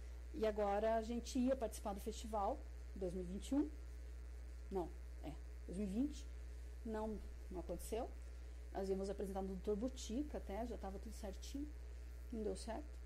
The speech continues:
Mas agora a gente tá inscrevendo e talvez entre no edital aí que eu inscrevi e vai sair. Já está na segunda fase de avaliação, Deus queira. <laughs> É, são vários trabalhos, né? E eles vêm seguindo aí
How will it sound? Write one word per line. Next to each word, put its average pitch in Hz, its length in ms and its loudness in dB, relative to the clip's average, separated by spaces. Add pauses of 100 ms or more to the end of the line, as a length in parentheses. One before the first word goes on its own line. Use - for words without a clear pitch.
(120)
Mas 240 320 0
agora 226 240 6
a 233 40 4
gente 247 220 2
tá 254 100 -2
inscrevendo 233 600 0
e 233 160 2
talvez 233 320 2
entre 254 260 4
no 254 60 4
edital 220 420 0
aí 202 220 2
que 240 80 -2
eu 214 80 0
inscrevi 208 680 -2
e 202 60 0
vai 196 120 -4
sair. 190 280 -2
Já 185 140 0
está 208 260 -2
na 214 320 -2
segunda 208 540 0
fase 175 280 -2
de - 180 -6
avaliação, 160 440 -4 (160)
Deus 202 200 -2
queira. - 260 -4 (160)
<laughs> 233 160 4 (1700)
É, 254 380 2
são 359 220 2
vários 453 240 4
trabalhos, 370 560 4
né? 220 240 2
E 226 120 2
eles - 760 2
vêm 302 360 6
seguindo 349 480 8
aí 220 260 6